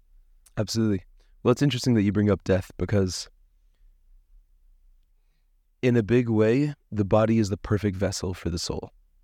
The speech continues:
It's why the soul, the soul's frequency was re-, was resonant with the body.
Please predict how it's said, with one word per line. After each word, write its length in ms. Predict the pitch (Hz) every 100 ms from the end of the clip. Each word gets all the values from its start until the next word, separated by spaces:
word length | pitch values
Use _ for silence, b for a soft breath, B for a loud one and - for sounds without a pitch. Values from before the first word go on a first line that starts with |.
| _ _ -
It's 160 | -
why 100 | 120
the 120 | 113
soul, 600 | 113 - 120 120 139 156 147 _ _ _ _ -
the 100 | 110
soul's 300 | - 120 110
frequency 800 | - 139 - 127 104 107 127 147 _ _ _ _ _ _ _ _ _ _ 113
was 180 | 113 -
re-, 200 | 104 113
was 240 | 107 110 95
resonant 540 | 113 113 104 98 -
with 180 | 95 107
the 80 | 104
body. 420 | 101 98 95 85